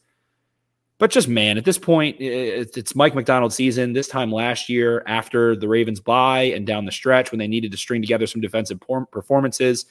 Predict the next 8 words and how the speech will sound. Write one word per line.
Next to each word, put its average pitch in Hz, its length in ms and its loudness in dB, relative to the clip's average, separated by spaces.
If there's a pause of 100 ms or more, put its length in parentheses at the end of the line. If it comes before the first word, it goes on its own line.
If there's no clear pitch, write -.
(180)
to 107 100 -8
help 113 160 4
out 113 160 -2
Tyler 110 300 -2
Huntley, 120 500 -2 (300)
they 113 120 0
did 107 240 2
it. - 300 4